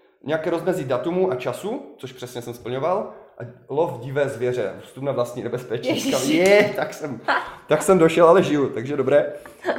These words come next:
Speaker 1: OK, sorry za vsuvku, každopádně zpátky k tobě, Andy. Eh, to znamená teďka dál, co ty si myslíš, že je pro tebe klíčové, aby si třeba za další rok, když se tu sejdem, měla podobnou formu? Zas-
Speaker 2: Já si myslím, že pro mě je klíčové začít,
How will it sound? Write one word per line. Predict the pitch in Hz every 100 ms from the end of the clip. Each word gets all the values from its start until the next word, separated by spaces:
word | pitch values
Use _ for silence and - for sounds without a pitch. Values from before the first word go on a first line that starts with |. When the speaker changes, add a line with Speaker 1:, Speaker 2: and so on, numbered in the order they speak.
| - - -
Speaker 1:
OK, | 127 156 143 -
sorry | - 170 180
za | 190
vsuvku, | 185 214 - 180
každopádně | 156 143 160 165 175 180
zpátky | 170 160 - 185
k | -
tobě, | 165 151
Andy. | 135 127 139 - 131 135 127 123
Eh, | 127 - - - _ _ _ _ _
to | 135
znamená | 143 165 175
teďka | 175 123 180 170
dál, | 143 131 113 -
co | -
ty | 220
si | -
myslíš, | 175 123 156
že | 156
je |
pro | 151 135
tebe | 156 170
klíčové, | - 120 - 110 156
aby | 123
si | 135 135
třeba | - 131
za | 131
další | 135 131 131
rok, | 120
když | 117 120
se |
tu | 127 131
sejdem, | 117 107 117 135 131
měla | 120 120
podobnou | 120 117 110 113
formu? | - 107 98 - - _ _ _ _ _ _ _ _ _ -
Zas- | 220
Speaker 2:
Já | 220 214 214
si | 226
myslím, | 233 233 247
že | 240
pro | 240
mě | 240
je | 240
klíčové | 247 247 240
začít, | 240 240 233